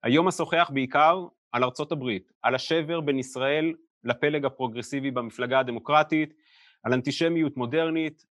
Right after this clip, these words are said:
על הקשר בין ציונות לפלג האוונגליסטי שבנצרות, ולמה כל כך חשוב למדינת ישראל לשמור על קשר עם יהדות התפוצות. הפרק אני מתרגש לארח אדם שנולד בבואנוס איירס שבארגנטינה,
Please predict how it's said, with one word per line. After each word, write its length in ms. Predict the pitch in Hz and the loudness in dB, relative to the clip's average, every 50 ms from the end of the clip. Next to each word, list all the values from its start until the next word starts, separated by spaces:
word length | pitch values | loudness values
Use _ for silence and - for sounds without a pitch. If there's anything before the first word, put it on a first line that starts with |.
| _ _ _ | _ _ _
על 120 | 127 127 143 | 2 2 2
הקשר 540 | - - - 175 180 165 - - 135 120 | 2 2 0 0 0 0 -2 -2 -4 -4
בין 380 | 107 107 101 127 147 151 147 143 | -4 -6 -4 -4 -4 -2 -4 -6
ציונות 600 | 143 - 139 139 131 131 139 147 139 113 - - _ _ _ _ _ _ _ _ _ _ | -6 -4 -2 0 0 0 0 0 -2 -2 -4 -8 _ _ _ _ _ _ _ _ _ _
לפלג 720 | - 117 123 127 127 127 120 - - 151 151 151 147 135 | 0 4 6 8 8 6 6 2 0 0 2 2 2 4
האוונגליסטי 640 | 135 127 117 123 123 120 117 123 131 143 143 - 156 | 4 2 2 2 -4 -2 -4 -2 -2 -2 -4 -4 -6
שבנצרות, 880 | - - 127 117 120 117 113 - - 143 156 175 180 180 175 - _ _ _ _ _ _ _ _ _ - | -6 -4 -2 -2 0 -2 -2 -6 -4 0 2 2 2 2 0 -6 _ _ _ _ _ _ _ _ _ -2
ולמה 300 | 117 127 151 170 190 190 | 4 6 6 8 6 4
כל 140 | - 170 143 - | 4 0 0 2
כך 180 | - 185 202 | 2 2 2
חשוב 440 | - 190 - - 165 156 147 135 131 | 2 0 -2 -2 -2 -2 -2 0 0
למדינת 440 | 131 131 131 131 139 139 143 139 - | 0 0 0 0 2 0 0 0 -2
ישראל 480 | 135 - - 135 135 139 143 151 147 131 | -6 -6 -4 -2 0 0 0 0 -2 -2
לשמור 360 | 120 - - 147 160 165 165 | -4 -4 -2 -2 2 2 2
על 80 | 160 | 0
קשר 380 | 151 - 143 131 131 - 139 139 | 2 0 0 0 0 -2 -4 -4
עם 100 | 139 139 | -2 -2
יהדות 240 | 135 131 127 123 120 | -2 -2 -2 -4 -6
התפוצות. 540 | 135 - - 147 143 - 156 135 107 - - _ _ _ _ _ _ _ _ _ _ _ _ | -8 -8 -10 -12 -4 0 2 2 2 0 -4 _ _ _ _ _ _ _ _ _ _ _ _
הפרק 380 | 120 - - 160 175 180 175 180 | -10 -2 2 4 4 4 4 2
אני 100 | 160 151 | 0 0
מתרגש 800 | 147 135 - 127 127 135 131 160 165 143 127 - - - - _ _ _ _ _ _ | 0 -2 -2 -2 -4 -2 0 2 2 2 0 -2 -8 -16 -20 _ _ _ _ _ _
לארח 560 | - 123 131 135 127 135 156 165 165 160 - | 4 6 8 8 8 8 8 6 6 4 4
אדם 400 | 139 127 131 135 139 147 160 165 160 - _ _ _ _ _ _ _ _ _ _ | 0 0 2 2 2 2 0 -2 -6 -12 _ _ _ _ _ _ _ _ _ _
שנולד 440 | - 135 131 139 143 156 170 170 | 0 2 4 6 8 8 8 6
בבואנוס 420 | 170 160 143 147 151 156 139 - - | 4 0 0 -2 -2 -4 -2 2 2
איירס 340 | 147 147 151 139 143 135 - | 4 4 4 2 -2 -4 -4
שבארגנטינה, 840 | - 131 127 127 127 120 117 117 110 113 156 165 165 160 160 156 | -2 0 2 2 2 2 0 -4 -2 2 4 4 4 4 2 2